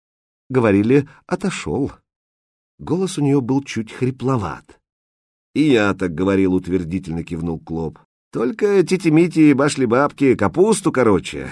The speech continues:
за красивые глаза не платят. А то бы ты уже давно богачкой стала». «Мои глаза уже не те». Мама Галя слегка усмехнулась.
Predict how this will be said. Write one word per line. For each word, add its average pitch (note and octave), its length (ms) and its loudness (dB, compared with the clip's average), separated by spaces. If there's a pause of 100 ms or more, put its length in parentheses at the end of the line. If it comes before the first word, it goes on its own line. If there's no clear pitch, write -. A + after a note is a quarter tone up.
(140)
за D#2 160 -8
красивые D3+ 520 -2
глаза A2 320 2
не C3 80 4
платят. F#2+ 580 -2 (320)
А D#2 300 -6
то A#2+ 200 0
бы F#3 140 0
ты E3+ 160 4
уже E3 220 4
давно D3+ 320 2
богачкой D3+ 480 0
стала». C#2+ 420 -8 (540)
«Мои F3 280 0
глаза C3+ 380 0
уже G2 220 -2
не F#2 160 -2
те». D#2 400 -10 (680)
Мама D#3+ 260 0
Галя D3+ 300 -2
слегка F#2+ 420 -4
усмехнулась. D#2 880 -8